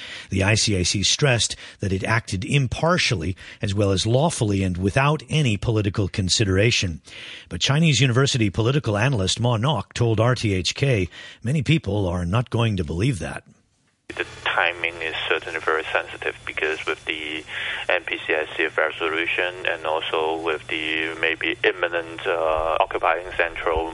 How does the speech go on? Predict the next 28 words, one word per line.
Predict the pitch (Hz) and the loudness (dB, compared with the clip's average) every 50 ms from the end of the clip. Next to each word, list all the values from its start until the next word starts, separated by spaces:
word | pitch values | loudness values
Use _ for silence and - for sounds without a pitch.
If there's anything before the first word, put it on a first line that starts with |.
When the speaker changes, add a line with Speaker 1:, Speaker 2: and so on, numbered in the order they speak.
| 82 82 | -8 -6
Speaker 2:
movement, | 87 87 87 85 - 90 87 85 82 82 87 - - - - - - - | -4 -4 -4 -4 -2 -2 -2 -2 -4 -6 -10 -8 -8 -6 -6 -6 -4 -2
and | - 92 87 85 85 82 | -2 -2 -2 -2 -6 -4
we | 85 87 | 0 2
all | 82 82 85 | 2 2 2
know | 85 85 82 82 82 | 2 0 -2 0 0
that | 85 82 - - 82 | 0 0 0 -4 -8
Mister | 80 82 - - 85 | -8 -8 -4 -2 0
Lai's, | 80 80 80 80 82 82 82 - - - - - | 2 2 2 2 0 -2 -2 -4 -6 -4 -2 0
um, | 92 80 80 82 80 82 82 80 80 80 | 0 0 0 0 -2 -6 -10 -10 -8 -4
media | 85 82 85 80 | -2 0 0 0
organizations | 78 80 80 78 78 76 78 - 80 80 82 - 82 78 78 | 0 0 -2 -2 -2 -4 -2 -2 -4 -4 -2 -4 -4 -2 -2
are | 80 73 73 | 0 0 0
all | - - 92 85 82 82 87 90 - - - - - - - - | 0 2 2 2 2 2 0 -2 -4 -8 -8 -6 -6 -6 -6 -4
in | - - 90 85 85 78 | -4 -4 -4 -4 -4 -2
the | 82 85 - - | -2 -2 0 0
forefront | 90 82 82 - - - 87 85 82 85 85 - | 0 -2 -2 -2 -2 -2 -2 -2 -2 -2 -2 -2
of | 82 73 - - - - | -2 -2 -4 -8 -6 -2
the | - 85 82 80 80 - | -2 -2 0 -2 -4 -4
supporting | - - - - - 95 87 - - 92 85 85 85 - | -4 -4 -4 -2 -2 -2 -2 -2 -2 -4 -4 -4 -6 -4
these | - 92 92 - - | -4 -2 -2 -4 -4
movements. | 90 95 104 - - 110 104 101 110 113 - - - - - - - - - - | -4 -4 -4 -2 -2 -2 -4 -2 -4 -8 -12 -10 -10 -8 -8 -8 -8 -8 -2 2
So | - 98 - 87 87 - | 2 4 4 4 2 2
I | 95 98 92 | 2 0 0
think, | - 95 90 90 92 - | -2 -4 -4 -6 -10 -12
mm, | - 101 95 90 90 87 82 - - | -12 -10 -8 -6 -6 -8 -8 -6 -4
it, | - - - - - - | -4 -4 -4 -8 -6 -4
it | - 104 - - | -4 -2 -2 -2
is | 92 | -4